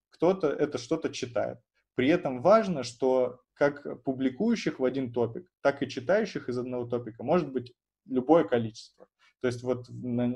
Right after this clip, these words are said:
вот здесь внизу, например, у нас один публикующий, э, публикует, вот здесь для примера это сенсор расстояния, он публикует препятствия, и два каких-то робота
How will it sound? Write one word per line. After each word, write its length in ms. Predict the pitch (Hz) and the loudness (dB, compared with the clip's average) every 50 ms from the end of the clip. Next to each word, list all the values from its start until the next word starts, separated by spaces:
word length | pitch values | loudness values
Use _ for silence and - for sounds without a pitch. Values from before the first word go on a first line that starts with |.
| 127 120 | -4 -8
вот 120 | 120 123 117 | -12 -10 -6
здесь 280 | 117 131 135 131 - | -2 -2 -2 -2 -2
внизу, 240 | 135 139 147 175 220 | -6 -6 -2 -2 0
например, 380 | 214 175 - - 131 123 120 120 | 0 -2 -2 -4 -2 0 0 2
у 60 | 120 | 2
нас 200 | 120 120 117 - | 2 0 -2 -2
один 320 | 123 123 127 135 131 120 120 | -2 -4 -2 -4 -4 -4 -4
публикующий, 840 | 120 117 120 123 131 - - 240 247 226 185 - - 160 147 143 - _ _ _ _ _ _ _ | -6 -6 -4 -6 -6 -4 -2 -2 0 -2 -2 -4 -6 -6 -6 -6 -8 _ _ _ _ _ _ _
э, 260 | - 120 123 120 117 117 117 | -6 -2 -2 0 0 -2 -2
публикует, 720 | 123 123 127 127 123 123 - 151 139 135 127 120 123 - _ | -4 -2 -2 -2 -2 2 2 4 4 4 4 2 0 -8 _
вот 200 | - 113 113 113 - - - - - - | -8 -8 -8 -8 -12 -20 -20 -20 -20 -16
здесь 320 | - 117 117 117 120 117 117 | -12 -10 -6 -2 -2 0 0
для 120 | 117 113 | 0 -2
примера 380 | 113 113 117 120 120 117 113 117 | -2 -2 -2 0 2 2 2 0
это 480 | 110 113 - 110 110 113 120 117 117 | 0 -2 -4 -4 -4 -2 -4 -4 -4
сенсор 400 | 117 - - 127 123 120 - 117 | -6 -4 -4 -4 -4 -4 -6 -6
расстояния, 680 | 113 117 117 117 - 151 170 214 247 247 220 165 143 131 | -4 -6 -6 -4 -2 0 2 2 2 2 0 -2 -2 -4
он 220 | 135 143 143 143 | -4 -4 -4 -6
публикует 560 | - 123 120 120 120 120 - 135 120 120 - | -10 -10 -6 -6 -6 -4 -2 -2 -2 -2 -4
препятствия, 680 | - 127 120 - - 214 240 233 - - - 135 123 - - _ _ _ - | -6 -8 -4 2 4 4 4 2 0 -4 -6 -6 -6 -6 -10 _ _ _ -4
и 120 | - 190 | -2 -2
два 300 | 190 135 123 120 147 151 | -2 0 4 8 10 10
каких-то 460 | 156 - - 120 - 127 - - 120 120 | 10 8 4 -2 -2 -4 -4 -2 0 2
робота 680 | 131 147 156 139 123 120 120 113 107 107 - - - | 4 4 2 2 0 -2 -2 -2 -2 -2 -4 -6 -10